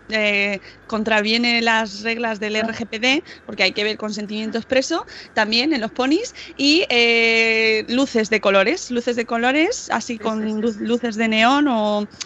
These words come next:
Speaker 1: yo qué sé, o con música, eh,
Speaker 2: Con
Speaker 1: Leonor.
Speaker 2: música. Sí, o según el estado de ánimo, que sea un, de un color o de otro.
Speaker 1: Claro, claro.
Speaker 2: ¿No?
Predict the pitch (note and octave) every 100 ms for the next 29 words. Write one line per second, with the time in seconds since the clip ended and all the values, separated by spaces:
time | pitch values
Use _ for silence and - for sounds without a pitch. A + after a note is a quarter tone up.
0 | - - B3 B3+ - D4 C4+ A#3+ A#3+ -
1 | F#4 D#4+ A#4 C5 - C#4+ - - - C#4
2 | - A#3+ A3+ A3+ E4 F4 - A4+ - -
3 | - C4+ A#3 - C#4 C#4+ C4+ C#4+ D4 E4
4 | C#4 C#4 D4 D#4+ D#4+ G4 C#4+ B3+ A#3 G#3+
5 | A3 G#3+ G#3+ G#3 G3+ F#3 F3+ B3 F#4 -
6 | - - - C4 A#3 G#3+ D#4 - - A#3+
7 | G#3+ A3